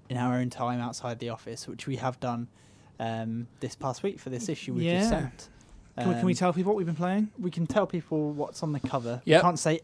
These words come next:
Speaker 1: anything.
Speaker 2: For the next, for
Speaker 1: Literally, we cannot say a word
Speaker 2: for the
Speaker 1: on the
Speaker 2: issue
Speaker 1: game.
Speaker 2: on shelves early May. So this is not the issue that's on shelves right
Speaker 3: S-,
Speaker 2: now.
Speaker 3: sixth of
Speaker 2: It'll be
Speaker 3: May, yeah.
Speaker 2: sixth of May.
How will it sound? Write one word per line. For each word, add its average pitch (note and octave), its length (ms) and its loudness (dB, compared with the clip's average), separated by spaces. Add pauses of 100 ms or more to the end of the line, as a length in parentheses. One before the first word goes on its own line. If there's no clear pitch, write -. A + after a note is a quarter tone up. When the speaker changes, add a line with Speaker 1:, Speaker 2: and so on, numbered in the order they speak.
Speaker 1:
anything. B2 580 0
Speaker 2:
For F3+ 140 -2
the F3 60 2
next, F3+ 220 2
for F3+ 40 6
Speaker 1:
Literally, E3 580 4
we D3 140 -2
cannot - 380 -4
say C3+ 140 2
a C3 60 2
word C3 260 4
Speaker 2:
for E3+ 40 6
the E3+ 80 6
Speaker 1:
on F3 80 8
the - 20 6
Speaker 2:
issue - 180 0
Speaker 1:
game. E3+ 100 4
Speaker 2:
on E3+ 100 2
shelves D3+ 480 0
early D3+ 300 0
May. C#3 340 -4
So C#3+ 240 -2
this C#3 160 -2
is C#3 80 -4
not E3+ 140 -2
the E3+ 80 -4
issue D3+ 180 -2
that's C#3 80 -2
on D3 80 -4
shelves C3+ 220 -4
right C#3 100 -2
Speaker 3:
S-, C#3 60 -2
Speaker 2:
now. D3+ 80 -2
Speaker 3:
sixth C#3+ 320 0
of A2+ 80 2
Speaker 2:
It'll G2+ 100 0
be F#2+ 60 -2
Speaker 3:
May, F#2 60 -2
yeah. F#2+ 200 -2
Speaker 2:
sixth - 340 -4
of D3+ 100 -4
May. C3+ 240 -6